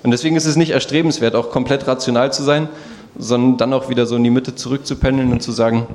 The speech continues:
ich möchte mir auch meine Menschlichkeit bewahren und, äh, bewusst auch emotional sein und auch so mich nicht nur verkopften Thematiken zu widmen. Ja.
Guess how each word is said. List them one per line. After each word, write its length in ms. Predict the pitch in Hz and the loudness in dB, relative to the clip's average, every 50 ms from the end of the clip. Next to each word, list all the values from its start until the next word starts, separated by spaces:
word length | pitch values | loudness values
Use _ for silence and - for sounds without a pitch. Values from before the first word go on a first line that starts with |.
| - - - - - _ - - - - - | -16 -18 -20 -20 -20 _ -20 -20 -20 -20 -20
ich 100 | - - | -6 -4
möchte 220 | 123 113 - - | -4 -4 -2 -2
mir 80 | 117 110 | -2 0
auch 40 | - | 0
meine 160 | 110 107 110 | 0 0 2
Menschlichkeit 640 | 110 120 131 127 - 127 113 - - 107 104 - - | 2 0 0 0 -2 -6 -6 -4 -6 -6 -6 -4 -6
bewahren 400 | 110 104 110 107 113 117 117 123 | -4 -2 0 0 2 2 0 2
und, 280 | 113 110 - - - - - - - - _ - | 0 0 0 -2 -8 -16 -20 -20 -20 -20 _ -6
äh, 100 | 123 107 | -4 -4
bewusst 400 | 101 98 110 107 120 131 - 135 | -4 -4 -2 -2 -2 -2 -2 -4
auch 160 | 123 - - | -6 -4 -2
emotional 600 | 139 127 131 120 123 - 117 110 107 107 107 104 | 0 2 2 2 0 -2 -2 0 0 0 0 0
sein 260 | 101 107 101 104 107 104 - - - - - - - - - - - | -2 -2 -2 -2 -4 -8 -12 -16 -18 -18 -18 -18 -20 -20 -20 -12 -8
und 160 | - 113 104 | -6 -4 -2
auch 140 | 107 110 - | -2 -4 -4
so 560 | - 117 107 107 107 104 104 107 107 107 - - - - - - - - | -2 -2 0 2 2 2 2 2 0 -2 -6 -10 -12 -12 -12 -12 -4 0
mich 200 | 120 113 - - | 0 0 2 2
nicht 200 | 127 123 123 131 | 0 0 2 0
nur 120 | 117 107 | -2 0
verkopften 580 | - 117 104 - 135 120 - - - - 113 101 | 0 -4 -4 -4 -4 -6 -6 -8 -6 -6 -4 -2
Thematiken 520 | 113 101 101 98 98 98 - 98 - 101 | 0 0 0 0 -2 -2 -6 -10 -10 -12
zu 140 | - - 101 | -12 -8 -8
widmen. 340 | 107 - - 98 92 87 - - - - - - - - - _ - - - - - - - - - - - - - - - - | -8 -6 -6 -6 -8 -8 -10 -16 -20 -20 -20 -20 -20 -20 -20 _ -20 -20 -20 -20 -20 -20 -20 -20 -20 -20 -20 -16 -16 -14 -12 -12
Ja. 100 | 110 | -12